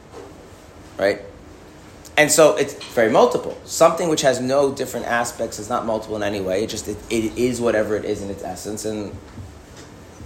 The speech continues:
so that would mean God doesn't have any, like, recognizable psychology that we could, like, empathize with or relate to. Right? We are multiplicities, right?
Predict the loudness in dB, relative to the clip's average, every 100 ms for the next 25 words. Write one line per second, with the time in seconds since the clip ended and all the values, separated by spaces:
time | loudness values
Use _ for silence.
0 | -20 -18 -6 4 6 4 0 -12 -18 -20
1 | -20 -20 -20 -20 -20 -20 -20 -20 -20 -6
2 | 4 6 6 2 0 6 6 6 2 0
3 | -2 -2 -2 -2 -2 -2 -2 -10 -6 2
4 | 2 4 0 2 2 0 -2 -2 -4 0
5 | 2 2 0 -4 -8 -8 -8 -6 -2 -2
6 | -2 -4 -2 4 4 4 -2 -4 0 2
7 | 2 2 -4 -4 -12 -18 -18 -18 -16 -16
8 | -16 -16 -16 -16 -18 -16 -16 -16 -18 -16
9 | 0 4 4 4 4 6 8 8 8 4
10 | 0 -2 0 0 -2 2 2